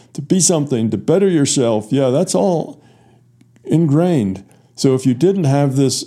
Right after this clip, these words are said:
this mentality of being beaten down and a victim and "I can't do it,"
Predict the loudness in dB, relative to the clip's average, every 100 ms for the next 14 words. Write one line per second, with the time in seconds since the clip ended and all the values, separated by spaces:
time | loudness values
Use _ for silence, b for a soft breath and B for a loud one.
0 | -6 -4 -4 -6 -16 -20 -4 0 2 2
1 | 0 0 0 2 2 2 2 0 -2 -4
2 | 0 0 0 2 0 0 0 0 0 0
3 | 0 0 0 0 0 0 -2 0 0 2
4 | 0 0 0 -2 -2 0 0 0 -4